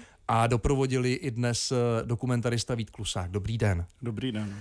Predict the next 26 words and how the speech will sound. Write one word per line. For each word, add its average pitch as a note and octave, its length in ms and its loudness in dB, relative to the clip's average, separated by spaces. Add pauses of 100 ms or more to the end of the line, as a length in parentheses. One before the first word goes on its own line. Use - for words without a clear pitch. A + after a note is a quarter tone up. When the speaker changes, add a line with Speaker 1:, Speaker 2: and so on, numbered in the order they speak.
(140)
Speaker 1:
A G#2+ 200 4
ten C3+ 400 2
dokument C#3+ 480 2
má C#3+ 200 2
podtitul D3 580 -2
Zlovců C3+ 440 0
se C3+ 340 2
stanou C3 580 2
lovení B2 600 2
a A#2 100 -4
sleduje A#2+ 400 2
zprvu, A2+ 680 -2
eh, F#2 520 -8
jakousi A#2 320 -2
nezávaznou A2+ 560 4
komunikaci A2+ 540 2
nezletilých A#2 440 0
dívek B2 260 0
s G#2+ 40 -6
dospělými A#2 440 -2
muži A2 200 0
na A2+ 100 0
sociálních G#2+ 640 -2
sítích. G2 300 -6
On G2 80 0
ten C#3+ 160 6